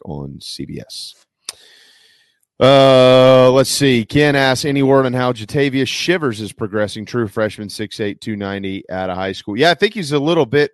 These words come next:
heavier than that now, Ken. Um, I've heard pretty good things about him. I'm not sure that he'll crack the two deep.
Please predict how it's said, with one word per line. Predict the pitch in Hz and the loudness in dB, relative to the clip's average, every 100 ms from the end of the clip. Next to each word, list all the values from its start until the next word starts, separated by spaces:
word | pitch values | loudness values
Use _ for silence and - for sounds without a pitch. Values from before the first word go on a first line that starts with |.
| 113 | -6
heavier | 127 143 143 131 | -4 -2 -2 -2
than | 120 110 | -4 -4
that | 127 175 | -4 -4
now, | 123 110 | -6 -8
Ken. | 104 107 110 127 - | -8 -10 -10 -12 -8
Um, | 117 104 101 98 104 - 82 | -4 -4 -4 -8 -14 -12 -6
I've | 135 147 - | -6 -6 -8
heard | 180 214 | -8 -8
pretty | 190 185 | -10 -8
good | 175 160 | -6 -6
things | 165 196 | -8 -10
about | 180 147 147 | -6 -4 -4
him. | 214 | -4
I'm | 214 | -6
not | 170 - | -6 -6
sure | 165 156 | -8 -6
that | 139 | -4
he'll | 135 | -6
crack | - 123 113 | -6 -8 -8
the | 104 | -14
two | - 131 | -14 -12
deep. | 127 113 110 | -10 -10 -12